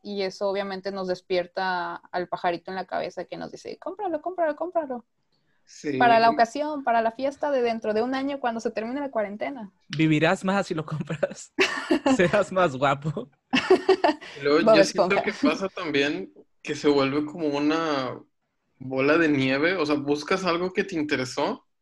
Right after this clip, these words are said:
Speaker 2: y ya saben cómo son los anuncios, ¿no? Te empiezan a bombardear. Entonces empieza a crecer como que tu, tu interés y dices, "Ah, a lo mejor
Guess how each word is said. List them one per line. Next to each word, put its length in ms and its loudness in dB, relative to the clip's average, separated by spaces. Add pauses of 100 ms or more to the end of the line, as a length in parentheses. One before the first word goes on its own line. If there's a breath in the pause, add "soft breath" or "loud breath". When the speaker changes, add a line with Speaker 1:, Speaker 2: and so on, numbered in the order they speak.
(300)
Speaker 2:
y 140 -2
ya 140 -2
saben 300 -2
cómo 220 -4
son 220 -4
los 180 -4
anuncios, 360 -4
¿no? 160 -4
Te 80 -8
empiezan 380 -4
a 40 0
bombardear. 600 -4 (200)
Entonces 280 -2
empieza 300 -2
a 60 -6
crecer 340 -2
como 260 -2
que 120 -2
tu, 440 -10 (560)
tu 80 -6
interés 640 0
y 80 -8
dices, 380 -10
"Ah, 220 -10
a 20 -6
lo 100 -4
mejor 500 -6